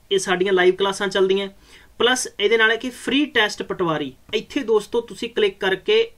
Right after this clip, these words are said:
ਆਪਣੇ ਆਪ ਨੂੰ check ਕਰ ਸਕਦੇ ਹੋ। ਅਗਰ ਤੁਹਾਡੇ ਚਿੱਤ 'ਚ ਹਜੇ ਵੀ ਕੋਈ ਵਹਿਮ ਹੈ, ਭਰਮ ਹੈ ਕਿ ਸਾਡੀ ਤਿਆਰੀ ਤਾਂ ਧਾਕੜ ਹੈ ਜੀ, ਠੀਕ ਹੈ, ਤੁਹਾਡਾ score ਤੁਹਾਡੇ ਸਾਹਮਣੇ ਆ ਜਾਏਗਾ,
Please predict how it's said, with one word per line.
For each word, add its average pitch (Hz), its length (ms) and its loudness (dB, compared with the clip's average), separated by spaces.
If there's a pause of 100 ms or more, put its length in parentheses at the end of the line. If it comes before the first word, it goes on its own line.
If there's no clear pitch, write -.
ਆਪਣੇ 202 340 -4
ਆਪ 180 260 -4
ਨੂੰ 208 260 -4
check 262 240 -2
ਕਰ 208 120 -4
ਸਕਦੇ 175 380 -2
ਹੋ। 196 220 -2 (420)
ਅਗਰ 208 200 -2
ਤੁਹਾਡੇ 196 440 2
ਚਿੱਤ 202 340 -6
'ਚ 190 120 -8
ਹਜੇ 190 380 -2
ਵੀ 220 160 -6
ਕੋਈ 220 180 -6
ਵਹਿਮ 190 400 -2
ਹੈ, 208 200 -4
ਭਰਮ 185 380 -2
ਹੈ 202 140 -4
ਕਿ 202 140 -10
ਸਾਡੀ 175 320 -2
ਤਿਆਰੀ 190 240 -2
ਤਾਂ 190 180 -6
ਧਾਕੜ 180 300 -2
ਹੈ 143 80 -4
ਜੀ, 127 160 -10 (340)
ਠੀਕ 196 180 0
ਹੈ, 214 140 -2 (300)
ਤੁਹਾਡਾ 196 260 2
score 233 340 2
ਤੁਹਾਡੇ 214 260 2
ਸਾਹਮਣੇ 208 360 -2
ਆ 202 80 0
ਜਾਏਗਾ, 196 260 0